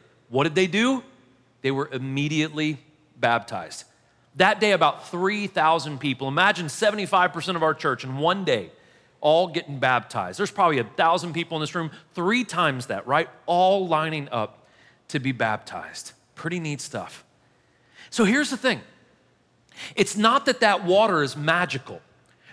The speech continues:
but when we are obedient to God, and he says, "Repent and be baptized," when we're obedient, that's when the Holy Spirit is activated in our lives. Now, if you're in here and you're a Christian that's kind of afraid of the Holy Spirit, "Oh, he's talking about the Holy Spirit, right?"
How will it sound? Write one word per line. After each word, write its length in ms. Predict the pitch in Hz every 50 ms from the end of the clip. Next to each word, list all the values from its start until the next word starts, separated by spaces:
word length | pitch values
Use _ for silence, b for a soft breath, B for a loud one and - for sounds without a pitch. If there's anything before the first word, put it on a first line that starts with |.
| 135
but 120 | b 196 190
when 260 | 175 190 202 208 233
we 120 | 233 226
are 220 | 220 196 202 196 185
obedient 640 | 180 175 156 135 123 196 233 254 233 208 175 - -
to 120 | - 170
God, 380 | 147 135 156 139 113 95 95 - - - -
and 80 | - 120
he 100 | 127 175
says, 300 | 160 - 196 190 175 127
"Repent 320 | 160 151 - - 202 220
and 100 | 226 208
be 80 | 190 202
baptized," 520 | 185 156 175 160 151 - - 139 123 117
when 120 | - 143 147
we're 140 | 160 165 165
obedient, 500 | 160 135 151 208 220 175 147 120 117 B B B B B _
that's 280 | 147 147 160 - - -
when 120 | 180 156
the 80 | 147 127
Holy 260 | 113 143 151 139 135
Spirit 320 | 120 - - 147 131 123
is 100 | 117 107
activated 540 | 113 113 113 113 - - 113 107 104 104 101
in 100 | 104 98
our 120 | 98 95 90
lives. 380 | 95 90 80 80 - - - - _ _ _ _ _ b b b b b b b
Now, 260 | 165 160 156 143 - -
if 160 | 156 131 -
you're 160 | 185 190 202
in 80 | 220 247
here 220 | 233 220 220 202
and 100 | 185 170
you're 160 | 165 175 165 170
a 100 | 147 123
Christian 440 | - - - 214 - - - 185
that's 120 | 151 143 -
kind 160 | - - 196
of 80 | 180 147
afraid 460 | 131 - - - 185 185 196 190 170
of 40 | 147
the 80 | 131
Holy 220 | 110 131 123 120 113
Spirit, 300 | - - 123 107 107 101
"Oh, 220 | 113 135 147 151
he's 120 | 147 147 -
talking 300 | - 135 135 135 147 151
about 220 | 151 165 170 170
the 80 | 180 170
Holy 280 | 175 190 196 196 202
Spirit, 480 | 196 - - 220 247 240 165 160 185 185 156
right?" 240 | 147 160 190 190